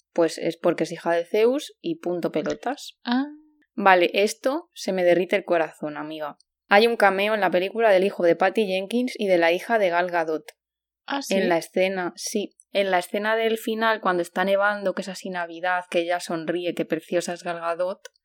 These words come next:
Speaker 1: sale
Speaker 2: Ah.
Speaker 1: una niña mirándola y hay unos niños como jugando con la nieve, son
Speaker 2: Y le
Speaker 1: esos.
Speaker 2: pegan una, una bol-, una bola de nieve, ¿no?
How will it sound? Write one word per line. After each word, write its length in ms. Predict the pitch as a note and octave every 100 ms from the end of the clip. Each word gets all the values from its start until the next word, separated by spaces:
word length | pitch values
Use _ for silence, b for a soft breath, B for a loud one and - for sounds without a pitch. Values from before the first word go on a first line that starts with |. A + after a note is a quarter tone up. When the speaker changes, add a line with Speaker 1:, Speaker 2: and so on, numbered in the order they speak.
| _ -
Speaker 1:
sale 260 | G#3+ G3
Speaker 2:
Ah. 20 |
Speaker 1:
una 140 | G#3 G#3
niña 240 | G#3 G3+
mirándola 680 | G3 G3 G#3 A3 G3+ G3 G3
y 40 |
hay 100 | F3+
unos 160 | F3+ F3+
niños 240 | G3 F#3
como 200 | - F3+ E3
jugando 320 | F3+ F3 F#3
con 100 | F#3
la 100 | F3+
nieve, 340 | F#3 G#3 G3+ -
son 340 | - - A3 G#3+
Speaker 2:
Y 140 | A3+
le 100 | G#3+
Speaker 1:
esos. 80 | G3+
Speaker 2:
pegan 240 | A3 B3
una, 500 | A#3+ A3+ G3 F3 E3+
una 220 | G3 F#3+
bol-, 300 | E3+ E3+ E3 F#3
una 540 | F#3 F3+ F3 E3+ E3
bola 220 | E3+ E3+
de 60 | E3
nieve, 200 | F3 E3+
¿no? 140 | A3+